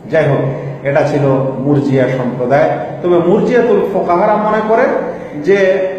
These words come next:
পরিচিতি অন্তরে লাভ হবে আর মুখে স্বীকার হবে, তাহলে ইমান হয়ে গেল,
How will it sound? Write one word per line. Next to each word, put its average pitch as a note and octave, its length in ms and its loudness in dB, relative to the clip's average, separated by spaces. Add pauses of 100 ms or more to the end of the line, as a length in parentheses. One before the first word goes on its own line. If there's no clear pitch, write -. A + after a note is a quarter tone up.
(220)
পরিচিতি G#3+ 880 0
অন্তরে F3 460 2
লাভ F#3 360 0
হবে A#3 260 0
আর E3+ 180 0
মুখে F3+ 260 0
স্বীকার D3+ 340 0
হবে, C3+ 240 0
তাহলে C#3+ 260 2
ইমান C3 280 0
হয়ে - 180 -4
গেল, - 200 -8